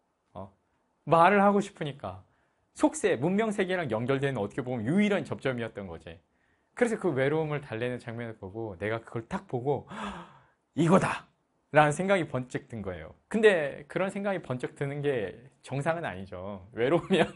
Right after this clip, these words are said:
<laughs> 사람들을 만나고 사람들이랑 소통하고 대화하면 되는데, 그 당시에 하루 종일 공부를 해야 되니까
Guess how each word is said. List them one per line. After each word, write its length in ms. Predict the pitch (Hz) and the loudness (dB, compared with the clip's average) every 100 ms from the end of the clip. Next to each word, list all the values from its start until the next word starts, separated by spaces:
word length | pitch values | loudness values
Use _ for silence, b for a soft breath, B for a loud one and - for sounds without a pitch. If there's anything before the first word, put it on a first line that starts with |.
| - | -12
<laughs> 560 | 156 - _ - - _ | -16 -16 _ -20 -20 _
사람들을 540 | - 269 294 247 214 | 0 4 4 4 4
만나고 360 | 143 104 120 123 | 2 0 -2 -4
사람들이랑 520 | 117 175 180 165 156 | -2 -4 -2 -2 -2
소통하고 440 | 139 208 208 196 170 | -4 -2 0 0 0
대화하면 380 | 127 127 135 | 0 0 -2
되는데, 560 | 127 107 113 151 107 - b b b b b b | -4 -8 -6 -6 -6 -10 b b b b b b
그 100 | - | 0
당시에 280 | 220 240 233 | 2 4 4
하루 180 | 196 269 | 4 2
종일 320 | - 285 320 | 4 6 6
공부를 320 | 180 160 165 170 | 4 0 2 2
해야 120 | 175 | 2
되니까 680 | 151 135 139 143 101 - | 0 -2 0 2 2 -4